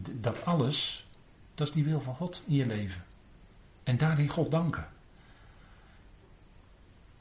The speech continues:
En danken bij alles wat je bidt, hè. Onze gebedgids is natuurlijk Filippenzen vier vers zes en zeven.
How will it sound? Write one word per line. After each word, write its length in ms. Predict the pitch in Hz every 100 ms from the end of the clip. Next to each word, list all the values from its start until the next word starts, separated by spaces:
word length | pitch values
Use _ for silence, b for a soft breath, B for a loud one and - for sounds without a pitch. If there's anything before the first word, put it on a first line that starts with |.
| - - - - - B B
En 240 | - 98 90
danken 460 | 143 160 160 160
bij 220 | 110 90
alles 240 | 120 120 101
wat 180 | 101 -
je 80 |
bidt, 280 | 92 104 -
hè. 180 | 101 123
Onze 280 | 104 98 92
gebedgids 640 | 101 98 113 - 107 -
is 160 | 104 101
natuurlijk 360 | 98 98 95
Filippenzen 540 | - 143 139 117 101 92
vier 260 | 107 107
vers 180 | 98 92
zes 180 | 107 90
en 100 | 90
zeven. 420 | 95 92 80